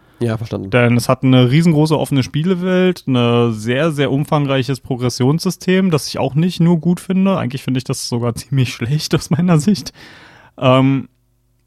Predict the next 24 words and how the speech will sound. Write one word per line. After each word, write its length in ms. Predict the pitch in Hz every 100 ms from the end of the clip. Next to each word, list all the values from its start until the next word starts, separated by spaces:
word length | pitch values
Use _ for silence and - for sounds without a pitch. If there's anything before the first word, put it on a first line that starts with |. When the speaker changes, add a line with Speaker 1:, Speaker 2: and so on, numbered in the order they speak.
| _
Speaker 2:
und 400 | 147 139 135 120
dann 200 | 131 156
quasi 420 | 165 151 151 147
nochmal 320 | 147 131 139
von 160 | 131 139
dir 100 | 135
zu 100 | 135
verlangen, 520 | 135 123 127 131 131
wenn 140 | 123 123
du 120 | 117
nochmal 360 | 117 113 117 131
spielen 320 | - 147 135
willst, 200 | 127 -
alles 240 | 113 127
von 100 | 131
vorne 320 | - 120 143
zu 100 | 156 160
machen, 600 | 156 - 160 156 160 170
finde 340 | - 127 120
ich 120 | 113
sehr, 440 | - 110 104 110 107
sehr 160 | 110
viel. 320 | - 107 104
Und, 240 | 107 110